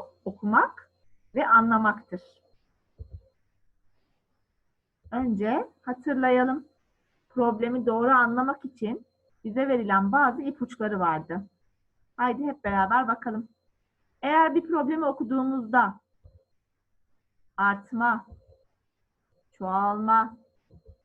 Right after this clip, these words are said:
birleştirme, toplam,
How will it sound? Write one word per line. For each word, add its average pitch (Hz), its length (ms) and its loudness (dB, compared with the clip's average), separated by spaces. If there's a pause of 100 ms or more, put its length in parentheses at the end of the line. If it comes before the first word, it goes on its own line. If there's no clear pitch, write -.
(540)
birleştirme, 208 920 -6 (1000)
toplam, 214 680 0